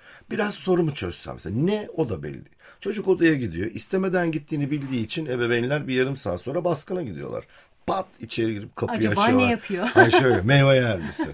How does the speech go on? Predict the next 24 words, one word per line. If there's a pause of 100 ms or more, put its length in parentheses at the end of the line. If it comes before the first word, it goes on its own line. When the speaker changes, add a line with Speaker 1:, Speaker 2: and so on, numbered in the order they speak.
Speaker 1:
Ha,
ya, (680)
<laughs>
ya
yani
aslında
o
da
başka
bir
şeye
bakıyor.
E,
çocuk
buna
tedbiri
geliştiriyor.
Ya
böyle
bir
kaosa
gerek
var
mı?